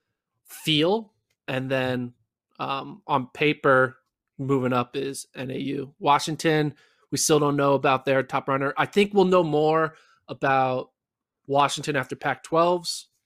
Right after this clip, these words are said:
Um, but B Y U and, and New Mexico will know more after Mountain West. So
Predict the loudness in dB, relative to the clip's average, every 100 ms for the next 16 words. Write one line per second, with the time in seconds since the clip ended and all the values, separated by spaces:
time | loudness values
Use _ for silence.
0 | _ -12 -10 -10 -14 -18 _ _ _ _
1 | _ _ _ _ _ _ _ _ _ _
2 | _ -8 -2 4 4 6 4 2 -4 -4
3 | -4 -2 0 0 0 -4 -6 -6 -6 -6
4 | -6 -6 -6 -6 -4 -4 -4 -12 -14 -6
5 | -4 -4